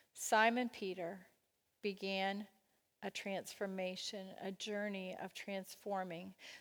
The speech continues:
that took him from being that simple fisherman to becoming a great man of God. It began when he learned that simple principle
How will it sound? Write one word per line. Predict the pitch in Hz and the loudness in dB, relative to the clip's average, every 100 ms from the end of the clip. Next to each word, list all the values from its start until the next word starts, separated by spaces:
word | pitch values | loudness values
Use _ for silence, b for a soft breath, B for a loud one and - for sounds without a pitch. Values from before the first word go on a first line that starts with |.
| - | 10
that | 220 - | 10 10
took | 285 - | 6 6
him | 269 | 4
from | 247 214 208 | 6 4 4
being | 214 208 196 | 4 4 4
that | 139 - | 4 4
simple | - 240 240 - 262 262 262 - - - | 0 2 2 6 6 6 4 -4 -20 -8
fisherman | 208 196 - 190 185 190 196 190 b b b | -4 -2 -2 -4 -4 -6 -8 -10 b b b
to | - | -2
becoming | 214 220 214 202 190 | -2 2 2 2 0
a | - 190 | -2 -4
great | 196 208 202 208 214 - _ 202 | -6 2 4 4 2 -10 _ -8
man | 196 190 196 202 - | -4 -4 -4 -6 -8
of | 208 - | -12 -4
God. | 180 175 175 190 - _ _ _ _ _ _ _ _ _ _ _ _ - _ - | -2 0 -2 -6 -14 _ _ _ _ _ _ _ _ _ _ _ _ -20 _ -2
It | 220 247 | -2 0
began | 208 220 220 220 233 | 0 4 6 6 4
when | 208 | 0
he | 196 | 0
learned | 190 190 196 | 0 0 2
that | 196 196 - | 4 4 2
simple | 196 202 240 | -4 0 -2
principle | - 190 190 185 - 190 190 | 0 -6 -4 -8 -6 -8 -8